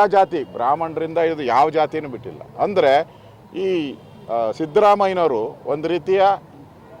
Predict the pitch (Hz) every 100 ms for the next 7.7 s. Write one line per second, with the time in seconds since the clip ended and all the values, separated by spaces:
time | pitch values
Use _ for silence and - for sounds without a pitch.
0 | - 135 175 - 196 180 185 180 151 -
1 | 156 143 143 127 127 113 110 110 120 170
2 | - - - - - - 170 - 208 147
3 | 135 113 - 123 180 208 180 147 185 165
4 | 147 151 175 160 139 139 131 117 123 110
5 | - - - - 117 156 143 107 - -
6 | - - 151 180 170 156 160 156 - -
7 | - _ _ _ - 156